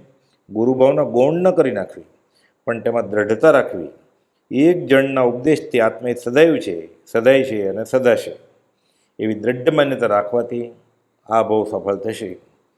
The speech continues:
લાખ મત લબડી, સો મત સસડી, એક મત આપડી કે ઊભે માર્ગે તાપડી. પોતાને આત્મા જાણવો છે,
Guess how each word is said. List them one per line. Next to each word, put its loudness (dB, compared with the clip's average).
લાખ -2
મત -6
લબડી, -4
સો 2
મત -4
સસડી, -2
એક -2
મત -2
આપડી 0
કે -4
ઊભે -2
માર્ગે -2
તાપડી. -8
પોતાને -2
આત્મા -2
જાણવો 0
છે, 0